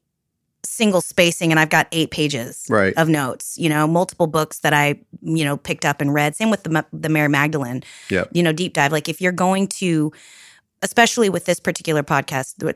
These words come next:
Speaker 1: Notes from the Underground, we're specifically taking, like, a complicated issue or a complicated person and, like, digging in with a fine-tooth comb. So that requires a lot of research beyond just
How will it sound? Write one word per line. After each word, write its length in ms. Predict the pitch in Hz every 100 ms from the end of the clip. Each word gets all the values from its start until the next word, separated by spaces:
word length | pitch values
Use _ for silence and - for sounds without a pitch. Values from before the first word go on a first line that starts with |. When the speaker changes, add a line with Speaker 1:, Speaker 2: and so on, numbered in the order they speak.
| - 147
Speaker 1:
Notes 340 | - 160 160 -
from 120 | 160
the 80 | 147
Underground, 440 | 135 139 117 - -
we're 340 | 165 160 165 160
specifically 1120 | - - - 185 - - 226 - 208 175 165
taking, 500 | 139 170 156 156 151
like, 180 | 143 -
a 60 |
complicated 640 | 117 196 180 196 185 175 160
issue 300 | 151 160 151
or 100 | 123
a 60 |
complicated 560 | - 180 180 - 170 160
person 400 | 165 143 143 135
and, 220 | - 143
like, 340 | 139 127 - - - - - 160
digging 300 | 156 175 165
in 180 | 156 151
with 100 | 143
a 40 |
fine-tooth 520 | - 151 139 - 123
comb. 400 | - 165 135 73
So 140 | - 180
that 120 | 196
requires 440 | 202 - 247 320 196
a 60 |
lot 160 | 151 156
of 100 | 156
research 420 | 180 - 143 -
beyond 500 | 175 185 226 151 156 - - -
just 280 | 185 -